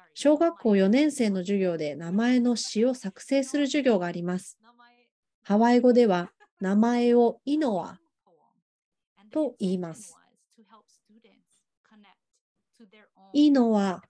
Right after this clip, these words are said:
ハワイ語、名前、日本語。<laughs> 名前の詩の、えっと、意図は、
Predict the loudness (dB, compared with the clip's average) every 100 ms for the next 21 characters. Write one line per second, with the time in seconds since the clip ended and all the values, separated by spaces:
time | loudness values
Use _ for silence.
0 | _ _ -2 2 2 2 0 -2 2 4
1 | 2 -4 _ _ _ -12 -8 -4 -4 -4
2 | -4 -4 -6 -12 _ _ _ -6 -2 0
3 | 0 0 -2 -4 _ _ _ _ _ -20
4 | -14 -14 -14 _ -20 -20 -20 -20 -8 -4
5 | -2 -2 -2 -4 -6 -10 -16 -6 0 2
6 | 2 -2 _ _ _ -14 -14 -10 -8 -8
7 | -8 -6 -2 0 2 2 -2